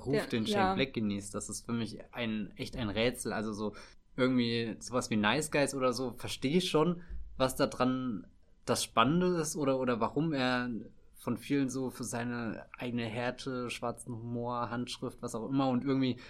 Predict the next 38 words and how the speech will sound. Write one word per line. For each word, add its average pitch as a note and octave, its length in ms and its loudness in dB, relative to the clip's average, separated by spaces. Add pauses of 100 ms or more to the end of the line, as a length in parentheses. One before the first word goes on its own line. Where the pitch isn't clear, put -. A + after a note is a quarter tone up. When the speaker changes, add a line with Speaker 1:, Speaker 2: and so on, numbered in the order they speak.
(140)
Speaker 1:
trotzdem C#3+ 320 4
noch C#3 140 6
immer C#3 160 4
diesen, B2+ 300 2 (360)
so, C#3+ 200 4
so C3 160 4
bei, A#2+ 280 6
bei, A#2 580 2 (540)
ich C3+ 160 0
hab C3 80 6
manchmal C3+ 260 6
das B2 160 4
Gefühl, C#3+ 540 4
viele C3+ 560 -4 (260)
denken, B2+ 220 2
er B2+ 80 2
macht A#2+ 180 0
immer C3 120 4
nur C3 140 4
diese A#2 280 -2
harten C3 240 4
Sachen, C3+ 200 2
aber A#2+ 120 2
er G#2 60 2
hat C#3 140 -2
ja C3+ 60 6
auch A#2 100 2
irgendwo C3 220 4
diesen A2+ 240 -4
Familiending A#2+ 580 4
immer A2 140 2
mit A2 240 0
drin, C3 100 4
in A2 120 4
Iron A2+ 220 0
Man A2 140 0
drei, A2+ 280 0
meinetwegen G#2+ 520 -4